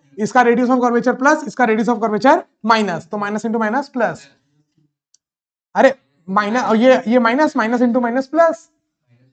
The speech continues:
अरे, ये इसका radius of curvature plus आया यहाँ, तो इसका radius of curvature कहाँ आएगा? माइनस।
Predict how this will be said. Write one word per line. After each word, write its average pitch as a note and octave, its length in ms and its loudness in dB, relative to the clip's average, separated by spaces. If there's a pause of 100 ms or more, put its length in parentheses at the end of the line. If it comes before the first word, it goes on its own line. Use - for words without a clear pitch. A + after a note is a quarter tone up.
(220)
अरे, A#3 160 4
ये C4 240 4
इसका A3+ 300 2
radius C4+ 280 2
of C#4+ 80 0
curvature C4+ 440 0
plus D#4 260 4
आया B3 180 6
यहाँ, A#3 340 2
तो A#3+ 80 -2
इसका A#3 180 0
radius A#3+ 240 2
of C4+ 100 2
curvature B3 340 -2
कहाँ D4+ 120 0
आएगा? G#3 220 0
माइनस। C4 600 0